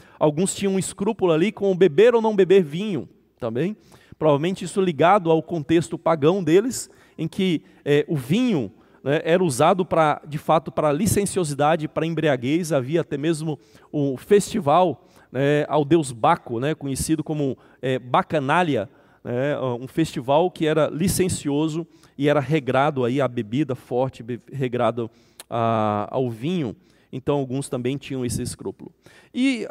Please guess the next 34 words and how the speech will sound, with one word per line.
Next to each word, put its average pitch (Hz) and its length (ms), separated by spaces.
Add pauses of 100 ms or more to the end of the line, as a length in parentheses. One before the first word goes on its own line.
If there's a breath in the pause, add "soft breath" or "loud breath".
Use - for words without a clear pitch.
(120)
também 226 240
a 240 80
questão 214 340
aí 220 80
do 208 80
calendário, 202 560
né? 147 240
Dias 175 300
santos. - 580 (1300)
Dias 196 220
santos. - 640 (720)
E 156 80
os 156 40
judeus 185 360
tinham 185 280
diversos 143 540
dias 135 160
santos. - 640 (520)
E 151 60
é 151 60
bem 214 160
provável 190 520
que 165 120
aqui 214 260
a, 180 140
a - 20
discussão 185 720 (320 soft breath)
é 170 100
com 202 120
relação 196 600 (320 loud breath)
a, 165 540
aos 190 160
sábados, 175 800
né? 160 320